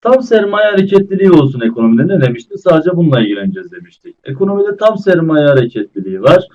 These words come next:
ve talep yönlü politikalar uygulayacağız. Bakalım.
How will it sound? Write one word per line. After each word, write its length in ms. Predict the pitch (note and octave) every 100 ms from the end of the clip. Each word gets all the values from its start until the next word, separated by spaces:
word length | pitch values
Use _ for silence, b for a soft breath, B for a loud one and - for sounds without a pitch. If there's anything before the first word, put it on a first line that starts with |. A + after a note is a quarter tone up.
| b _
ve 220 | E3+ G3 G3
talep 400 | G3 G3 F#3 D#3+
yönlü 280 | D3 D3
politikalar 560 | D#3+ E3 - - C3+ E3
uygulayacağız. 600 | C#3+ A#2 A2 G2+ F#2+ F2+ _
Bakalım. 420 | E3+ G3+ - -